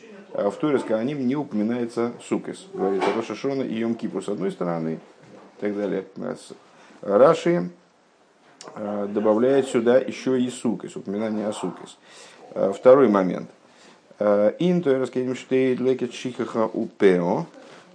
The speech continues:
В Тойрес Кеаним говорится, у Майсер Они, слиха, э, перечисляются четыре, на самом деле, категории. То есть, кроме пео и лекет, перечисляются еще и шихахо,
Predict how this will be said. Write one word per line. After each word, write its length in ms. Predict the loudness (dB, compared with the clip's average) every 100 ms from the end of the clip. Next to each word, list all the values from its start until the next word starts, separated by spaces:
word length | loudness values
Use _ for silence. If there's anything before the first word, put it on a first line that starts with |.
| -12
В 80 |
Тойрес 360 | -4 4 4 4
Кеаним 680 | 0 -2 0 0 0 0 -2 -8 -14 -12 -12 -18 _ _ -18
говорится, 720 | -2 0 2 2 2 0 -2
у 40 |
Майсер 360 | 2 2 0 -2
Они, 180 | -4 -4
слиха, 400 | -8 -6 -4 -4 -10 -18 -20 -10
э, 520 | 2 6 8 8 8 6 0 -2
перечисляются 640 | 0 -2 0 0 0 -2
четыре, 400 | -8 -4 0 2
на 100 | 2
самом 300 | 0 -2 -2
деле, 160 | -2 -4
категории. 420 | -6 -4 -2 -2
То 120 | -4
есть, 120 | -8
кроме 300 | -6 -4 -4
пео 360 | -4 -4 -2 0
и 60 | 0
лекет, 380 | 0 -2 -4
перечисляются 600 | -8 -8 -6 -2 -2 -2 -4
еще 260 | -4 -4
и 140 | -4 -4
шихахо, 540 | -8 -8 -10 -8 -6